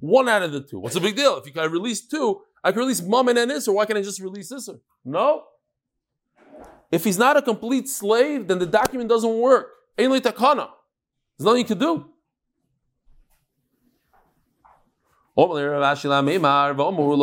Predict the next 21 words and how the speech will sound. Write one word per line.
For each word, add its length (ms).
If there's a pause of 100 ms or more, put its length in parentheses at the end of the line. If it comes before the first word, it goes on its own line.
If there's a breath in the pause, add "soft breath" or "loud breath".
(1300)
minute. 180
Rabbi 160
Yochanan 220
says, 680
Rav 120
Chiya 160
bar 100
Rav 160
Amar 180
Rav, 640 (220)
both 360
Rabbi 300
Yochanan 560
and 220
Rav 400
both 160
said, 180
"Echad 260
zeh 120
ve'echad 320
zeh, 420